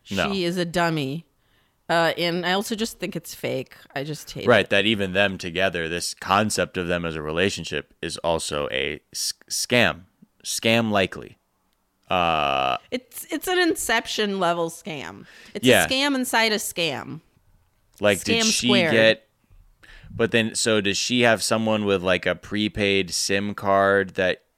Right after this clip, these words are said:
Speaker 1: texts from an international number for, like, the shots so the producers can see, like, an international, you know what I mean? Like, th-, there's a little bit of finesse that has to go along with this. Um,
Speaker 2: Not that much, though.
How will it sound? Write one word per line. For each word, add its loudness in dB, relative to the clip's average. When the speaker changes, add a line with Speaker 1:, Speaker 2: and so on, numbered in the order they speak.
Speaker 1:
texts -4
from -4
an -2
international -2
number 0
for, -6
like, -2
the -6
shots 0
so -4
the -6
producers -6
can -8
see, -8
like, -8
an -8
international, -6
you -4
know 0
what 2
I 0
mean? 0
Like, -4
th-, 2
there's 6
a 6
little 6
bit 4
of 0
finesse 0
that 0
has -2
to -8
go -2
along -4
with -8
this. -6
Um, -4
Speaker 2:
Not 4
that 2
much, -2
though. 0